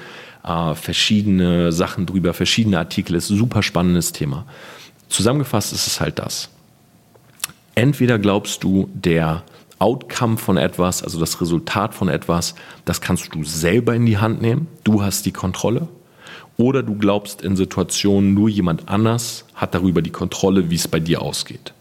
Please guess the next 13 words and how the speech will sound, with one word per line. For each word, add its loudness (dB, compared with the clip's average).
So. -8
Ich -4
glaube, 0
es -4
ist -4
sehr 2
gut, -2
möglichst 0
viele 0
Parts -4
in -2
seinem 2
Leben 0